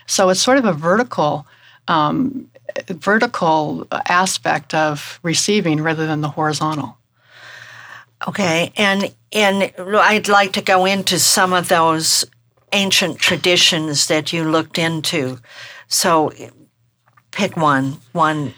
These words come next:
Speaker 2: I don't know.
Speaker 1: Well,
Speaker 2: Pick
Speaker 1: Patanjali, Patanjali was said to have put, uh, in, the first person to have put into book form what had been an oral teaching in the ancient mystery schools.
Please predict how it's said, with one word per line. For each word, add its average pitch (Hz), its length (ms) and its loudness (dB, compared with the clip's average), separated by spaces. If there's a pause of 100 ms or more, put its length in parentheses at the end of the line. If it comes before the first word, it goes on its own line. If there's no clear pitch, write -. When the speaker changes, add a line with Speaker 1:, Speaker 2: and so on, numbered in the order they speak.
Speaker 2:
I 123 180 -2
don't 131 180 -6
know. 104 200 -6
Speaker 1:
Well, 202 220 4
Speaker 2:
Pick 220 140 -6
Speaker 1:
Patanjali, 190 760 0
Patanjali 285 580 2
was 185 180 2
said 214 300 2
to 220 60 2
have 180 340 2
put, 196 320 2 (280)
uh, 165 280 2
in, 226 280 2
the 165 80 -12
first - 280 -2
person 226 320 2
to 180 80 4
have 170 200 0
put - 260 2
into 240 200 4
book - 300 -2
form 151 420 0 (260)
what 196 180 4
had 190 200 2
been 170 160 2
an 160 100 0
oral 180 360 4
teaching 165 640 -4 (320)
in 180 160 2
the 170 120 0
ancient 175 320 0
mystery 156 280 -2
schools. - 480 -6